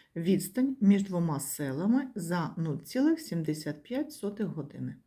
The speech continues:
За який час подолає цю відстань пішохід, якщо рухається зі швидкістю п'ять кілометрів за годину? Знайдемо відстань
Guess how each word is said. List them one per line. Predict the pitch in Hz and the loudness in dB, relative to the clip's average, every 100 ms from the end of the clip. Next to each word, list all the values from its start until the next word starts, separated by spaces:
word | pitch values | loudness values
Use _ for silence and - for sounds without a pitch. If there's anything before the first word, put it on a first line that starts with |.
| _ _ _ - - - - - | _ _ _ -20 -20 -20 -18 -8
За | 170 | 4
який | 262 269 381 | 4 8 4
час | 381 - 185 170 | 4 0 2 2
подолає | - 196 202 196 170 156 | 0 2 6 6 6 2
цю | 156 175 | 0 0
відстань | 180 185 165 156 | 2 0 -2 0
пішохід, | 220 - 170 - - 147 208 - - - _ | 0 -2 -6 -8 -6 -2 -2 -6 -20 -20 _
якщо | 185 185 - 196 | 0 0 4 6
рухається | 175 165 156 151 151 | 6 6 0 0 -2
зі | 151 | -2
швидкістю | 135 - 175 220 349 339 - | -4 -2 -2 2 0 0 -6
п'ять | - 175 190 320 | -4 -2 0 -2
кілометрів | - 165 143 143 202 208 180 | -6 -4 -2 -2 -4 -6 -4
за | 165 | -4
годину? | 156 139 - - 127 - _ - - - - | -4 -6 -10 -12 -12 -14 _ -20 -20 -18 -6
Знайдемо | 262 254 156 156 147 151 143 - _ | 6 6 8 4 2 2 0 -10 _
відстань | 165 180 226 - 370 | 0 0 0 -4 -8